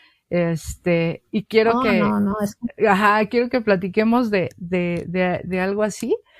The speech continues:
Speaker 1: este, como de cómo te das el tiempo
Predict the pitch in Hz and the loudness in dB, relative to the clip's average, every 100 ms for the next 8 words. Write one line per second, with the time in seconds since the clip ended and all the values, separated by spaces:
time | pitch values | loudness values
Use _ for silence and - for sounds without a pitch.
0 | - _ _ 185 175 - - - 175 165 | -20 _ _ -2 -2 -4 -8 -2 0 0
1 | 160 180 175 170 170 165 165 160 156 151 | -2 -4 -2 0 0 -2 -2 -4 -6 -10
2 | _ _ _ _ _ - 220 233 - 190 | _ _ _ _ _ 2 2 2 0 0
3 | 185 185 170 - 185 196 196 220 349 | 0 -2 -4 0 0 0 -2 -2 -2